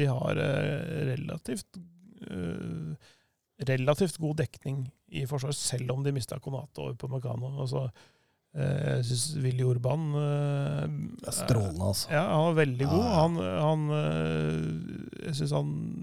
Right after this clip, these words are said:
Speaker 1: litt sånn ufortjent ble satt på benken flere ganger.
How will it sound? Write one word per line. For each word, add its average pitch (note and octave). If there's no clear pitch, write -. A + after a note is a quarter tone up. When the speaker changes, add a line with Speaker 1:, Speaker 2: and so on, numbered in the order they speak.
Speaker 1:
litt D3+
sånn D#3
ufortjent D3
ble E3
satt D3
på D3+
benken C#3
flere C3+
ganger. C3+